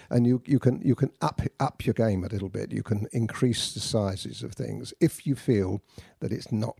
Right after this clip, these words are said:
quite right. Now, in proportion, from my point of view, that is now in proportion. And the other thing was, if anybody is looking or can look at the hollyhock picture,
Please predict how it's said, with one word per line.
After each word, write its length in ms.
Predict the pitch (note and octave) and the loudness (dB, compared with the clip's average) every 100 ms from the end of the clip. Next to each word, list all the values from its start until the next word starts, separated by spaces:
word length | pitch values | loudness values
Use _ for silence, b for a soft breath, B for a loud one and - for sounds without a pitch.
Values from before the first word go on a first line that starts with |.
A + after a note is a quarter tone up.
| - | -14
quite 320 | - A#2 G2 - - | -8 -6 -6 -8 -12
right. 380 | - - B2 - B B - | -10 -10 -12 -16 B B -4
Now, 240 | B2 B2+ - - | -2 -2 -6 -2
in 160 | D#3 D3+ | 0 2
proportion, 640 | A#2 - F3 - - G2+ - _ | 0 0 -2 -2 -6 -8 -10 _
from 140 | - A2+ | 0 4
my 220 | D#3 A#3+ | 4 2
point 240 | - F#2 | 0 -4
of 80 | - | -6
view, 260 | - A2+ A#2 | -8 -6 -2
that 180 | C#3 - - | -4 -4 -6
is 240 | A2+ - | -6 -2
now 240 | A2 G#2 G2+ | 0 0 0
in 100 | F#2 | -2
proportion. 540 | G#2+ B2+ A2+ - - B B | -4 -4 -4 -6 -12 B B
And 160 | C#3 B2+ | -8 -6
the 140 | E3 - | -6 -4
other 180 | B3+ D#4+ | -2 -2
thing 460 | - F#2+ - G2+ G#2 | -2 -4 -4 -6 -6
was, 400 | - - C#3+ - | -4 -2 -2 -4
if 160 | - | -2
anybody 460 | B2+ C#3 G#2 G#2+ G2 B B B B _ - - _ _ | 0 2 0 -2 -4 B B B B _ -16 -16 _ _
is 200 | C#3 - | 2 4
looking 300 | C3 - B2+ | 2 4 4
or 100 | F#2+ | 4
can 260 | C#3 E3+ A#2+ | 2 4 2
look 140 | F#2 | 0
at 80 | - | 0
the 60 | |
hollyhock 440 | G#2 F#2+ F#2 F#2+ - | 0 0 0 -2 -2
picture, 300 | A2+ - | -6 -4